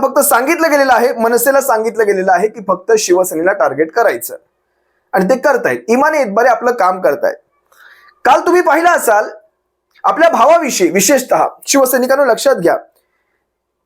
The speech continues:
हे, हे यांचे नातेसंबंध, सख्खे चुलत भाऊ एकमेकांचे, यांच्यामध्ये खऱ्या अर्थाने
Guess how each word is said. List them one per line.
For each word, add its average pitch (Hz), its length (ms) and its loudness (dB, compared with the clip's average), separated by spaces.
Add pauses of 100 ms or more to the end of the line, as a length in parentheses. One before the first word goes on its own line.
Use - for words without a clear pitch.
(240)
हे, 359 80 2
हे 302 200 2
यांचे 320 220 0
नातेसंबंध, 330 720 0 (680)
सख्खे 254 340 -2
चुलत 330 260 0
भाऊ 269 180 2
एकमेकांचे, 269 640 -2 (880)
यांच्यामध्ये 277 840 2
खऱ्या 277 180 2
अर्थाने 277 720 0